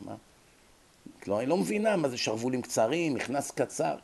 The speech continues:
אפילו לא עבר לה פעם אחת הרהור בראש שמשהו בהתנהגות שלה זה נגד רצון השם,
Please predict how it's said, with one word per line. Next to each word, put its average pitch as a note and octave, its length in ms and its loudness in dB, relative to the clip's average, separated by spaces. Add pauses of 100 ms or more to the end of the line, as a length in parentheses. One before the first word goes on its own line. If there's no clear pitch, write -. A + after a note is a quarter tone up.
(100)
אפילו A3 400 -2
לא A3 220 8
עבר F#3 200 4
לה F#3+ 200 6
פעם G#3 320 0
אחת F#3+ 320 0
הרהור E3 380 2
בראש E3 440 4
שמשהו E3+ 500 0
בהתנהגות D3+ 680 0
שלה E3 320 -4
זה C3+ 140 -4
נגד D3+ 320 -2
רצון D3+ 360 -4
השם, B2 300 -6